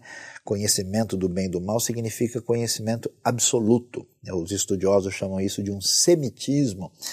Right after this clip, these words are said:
com a ideia de que, hum, com essa atitude, o ser humano decidiu querer ser igual a Deus, e isso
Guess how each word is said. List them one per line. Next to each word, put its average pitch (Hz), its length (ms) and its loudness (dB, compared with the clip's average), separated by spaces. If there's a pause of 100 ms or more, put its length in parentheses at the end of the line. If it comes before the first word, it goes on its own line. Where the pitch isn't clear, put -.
(360)
com 135 180 4
a 135 60 4
ideia 123 400 4
de 127 160 0
que, 123 400 -2
hum, 110 520 -6
com 117 240 2
essa 151 420 4 (120)
atitude, 113 560 -2
o 113 60 0
ser 113 220 0
humano 104 600 -6
decidiu 101 1120 2 (100)
querer 104 540 2
ser 117 540 0 (340)
igual 107 640 4
a 95 80 0
Deus, 92 440 -2
e 101 140 -2
isso 110 280 -6